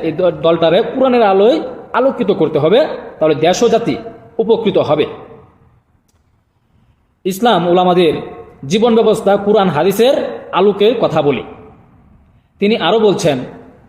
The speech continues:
"আমাদের নিয়ে যারা হিংসা করে কিংবা সমালোচনা করে, আমরা তাদের ভালোবাসি। আমাদের স্লোগান হলো, 'হেরে যাবে ওদের হিংসা,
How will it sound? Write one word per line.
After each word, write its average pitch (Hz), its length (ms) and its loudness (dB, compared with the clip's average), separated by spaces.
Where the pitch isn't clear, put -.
"আমাদের 180 420 2
নিয়ে 196 220 2
যারা 175 300 2
হিংসা 208 420 0
করে 175 340 0
কিংবা 190 220 0
সমালোচনা 202 540 2
করে, 165 440 0
আমরা 175 300 2
তাদের 185 300 0
ভালোবাসি। 143 520 0
আমাদের 185 320 0
স্লোগান 202 320 2
হলো, 180 480 0
'হেরে 185 140 2
যাবে 214 220 2
ওদের 196 220 2
হিংসা, 190 500 0